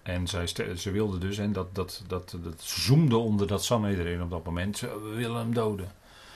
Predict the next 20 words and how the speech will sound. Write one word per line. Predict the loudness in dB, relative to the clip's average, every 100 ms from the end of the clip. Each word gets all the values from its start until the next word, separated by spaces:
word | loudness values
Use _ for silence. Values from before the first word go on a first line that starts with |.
| -10 -10 2
Opstaand | 4 6 6 4 4
echter, | -2 0 0 -2 -2
lezen | 2 2 2
we | 0
in |
vers | 0 -2
vierendertig, | 2 2 2 -2 -2
beval | -2 0 0 2
iemand | 4 4 2
in | -2
het | -2 0
Sanhedrin, | 2 2 0 -2 -2 -4
een | -4
fariseer | -2 0 2 2 2 2
met | 0
de | 0
naam | 0 -2
Gamaliel, | -2 0 0 0 -2 -4 -6 -4
een | 0
wetsleraar, | 0 2 0 0 -2 -6